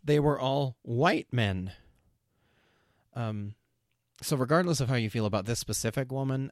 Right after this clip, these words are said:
I, I think we have to acknowledge that this is a big step. And I know just me putting this out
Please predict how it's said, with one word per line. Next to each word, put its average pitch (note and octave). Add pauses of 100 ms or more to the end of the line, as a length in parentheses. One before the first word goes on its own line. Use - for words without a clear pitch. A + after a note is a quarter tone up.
I, A2+
I A2
think G2+ (200)
we G#2+
have G2+
to G#2
acknowledge G2
that -
this -
is G2+
a F#2+
big G2 (200)
step. - (1700)
And C3
I B2+
know G#2+ (460)
just -
me G#2
putting G2
this F#2+
out F#2